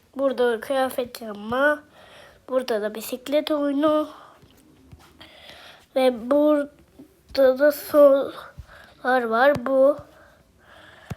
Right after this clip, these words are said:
Ve bir de bu. Başka da yok. Şimdi bunlardan birini seçin ve onu da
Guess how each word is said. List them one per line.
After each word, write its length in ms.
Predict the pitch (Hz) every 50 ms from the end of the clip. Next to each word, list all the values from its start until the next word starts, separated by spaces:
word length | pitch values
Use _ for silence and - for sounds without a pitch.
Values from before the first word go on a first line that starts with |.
| _ _ _ _ -
Ve 220 | 262 240 240 233
bir 180 | 240 269 254 247
de 440 | 277 269 277 294 302 311 311 320 311 - - - - - - _ _ _ _ _ - - _ _ - - - - _ _ _ _ -
bu. 420 | 262 269 294 294 262 214 - - - - _ _ _ _ _ _ - - - - - - - - - _ -
Başka 440 | 254 277 277 269 269 - - 285 254
da 120 | 254 262
yok. 640 | 269 254 254 262 240 190 - - - - - - - - - _ _ _ _ _ - - - - - - - - - - -
Şimdi 640 | - - - 330 330 330 302 285 262 240 208 220 - - - - - - - -
bunlardan 640 | - 339 370 359 370 370 349 339 311 403 427 440 427 - - - - - - _ -
birini 340 | 277 311 339 359 349 320 254
seçin 640 | - - - - - 381 339 - - 440 415 403 403
ve 100 | 403 403
onu 420 | 381 359 339 320 359 359 359 339
da 180 | 370 381 -